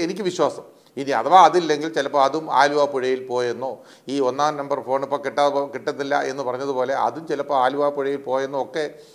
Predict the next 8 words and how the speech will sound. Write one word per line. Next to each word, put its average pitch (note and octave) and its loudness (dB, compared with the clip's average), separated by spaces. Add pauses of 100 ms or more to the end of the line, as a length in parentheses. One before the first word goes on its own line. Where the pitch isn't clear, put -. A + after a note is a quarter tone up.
(180)
വിശദീകരണങ്ങൾ F#3+ 2 (100)
പറഞ്ഞാൽ C3+ 0 (400)
ഈ D#3+ 0
വലിയ D3 2
പാടാ A#2 2 (180)
ഇനി B2+ -6 (120)
ആ C3 4 (140)
കാര്യത്തിലൊക്കെ. A#2 -4